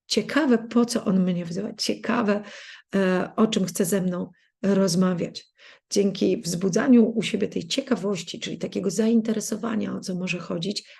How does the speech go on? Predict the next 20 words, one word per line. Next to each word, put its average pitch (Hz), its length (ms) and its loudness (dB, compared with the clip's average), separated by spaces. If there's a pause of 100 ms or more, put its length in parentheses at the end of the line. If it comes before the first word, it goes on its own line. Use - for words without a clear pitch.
(120)
a 202 120 -4
nie 214 220 2
od 175 220 -4
razu 208 300 -2
interpretacji 196 760 -6
w - 60 -12
kierunku 190 500 -2 (300)
zagrożenia, 190 800 0 (380)
możemy 233 360 2
trochę 226 380 4
to 220 160 0
napięcie, 208 600 0
które 190 420 -4 (300)
odczuwamy 196 580 0
w 165 60 2
naturalny 180 520 4
sposób, - 440 -8
bo 170 260 -6 (320)
nagły 190 420 2
bodziec, 220 480 2